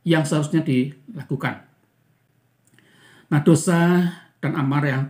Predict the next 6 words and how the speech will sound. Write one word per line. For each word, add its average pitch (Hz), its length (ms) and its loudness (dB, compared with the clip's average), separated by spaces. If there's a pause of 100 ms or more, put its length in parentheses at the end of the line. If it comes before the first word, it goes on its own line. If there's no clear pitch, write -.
tidak - 640 -6
diselesaikan 170 800 0 (400)
pasti 165 720 -2
sekali 139 320 -4
waktu 151 540 -2 (180)
akan 143 280 -6